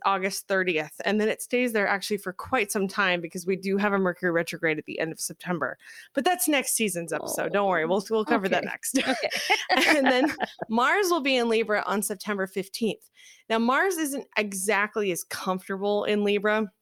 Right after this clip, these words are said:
Speaker 1: He really likes being in the opposite of Libra, which is in Aries. That's the sign he rules. So there's a lot of, like,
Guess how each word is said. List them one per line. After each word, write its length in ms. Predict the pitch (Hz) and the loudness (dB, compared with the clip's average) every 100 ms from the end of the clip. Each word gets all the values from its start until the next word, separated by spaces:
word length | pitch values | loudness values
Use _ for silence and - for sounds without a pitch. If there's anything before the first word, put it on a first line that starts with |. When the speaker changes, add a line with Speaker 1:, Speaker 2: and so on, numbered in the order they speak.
| _ _ - - - | _ _ -10 -10 -4
Speaker 1:
He 160 | 240 | 0
really 300 | 269 254 233 | 2 2 2
likes 260 | 202 185 - | 2 0 0
being 240 | 196 180 | -2 0
in 80 | 180 | -2
the 80 | 165 | -2
opposite 480 | - 147 156 196 208 | -4 -6 -6 -6 -4
of 120 | 190 185 | -2 -2
Libra, 300 | 190 190 185 | 0 0 0
which 220 | 175 - | -2 -6
is 100 | 160 | -8
in 200 | 160 156 _ | -8 -10 _
Aries. 460 | 170 160 185 240 - - - - - | 0 2 2 2 -2 -10 -18 -12 -8
That's 160 | 185 | -4
the 100 | 202 | -2
sign 260 | 185 190 180 | 0 2 2
he 120 | 196 | 0
rules. 500 | 170 180 190 254 - - - - - - | 0 2 2 2 0 -4 -14 -16 -18 -4
So 300 | - 285 277 | 2 2 2
there's 180 | 320 370 | 2 2
a 60 | |
lot 200 | 427 523 | 2 2
of, 40 | 440 | 2
like, 340 | 339 - - | 2 0 -4